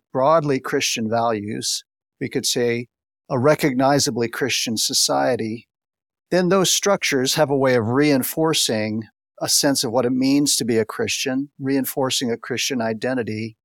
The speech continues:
And so when Christendom, as it were, is established in a given society, oftentimes the, the perceived need for catechesis kind of fades. You see this after the est-, the establishment of the church after the Edict of Milan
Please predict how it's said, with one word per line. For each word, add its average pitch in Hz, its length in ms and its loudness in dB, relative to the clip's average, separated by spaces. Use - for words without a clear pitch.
And 135 140 -2
so 156 220 4
when 139 200 2
Christendom, 143 720 2
as 123 160 0
it 143 120 0
were, 131 280 2
is 117 180 -2
established 139 760 2
in 120 100 0
a 113 60 -2
given 113 280 -2
society, 113 800 -2
oftentimes 139 680 2
the, 120 180 -2
the 120 60 -8
perceived 214 600 0
need 120 280 0
for 123 100 -10
catechesis 117 800 -2
kind 107 140 -8
of 101 80 -14
fades. 117 680 -2
You 113 120 -2
see 147 260 4
this 135 260 4
after 135 360 4
the 120 160 2
est-, - 240 0
the 156 320 -4
establishment 131 680 0
of 117 60 0
the 113 80 -4
church 127 460 -2
after 120 280 -4
the 117 120 -2
Edict 135 360 -4
of 113 80 -2
Milan 143 680 0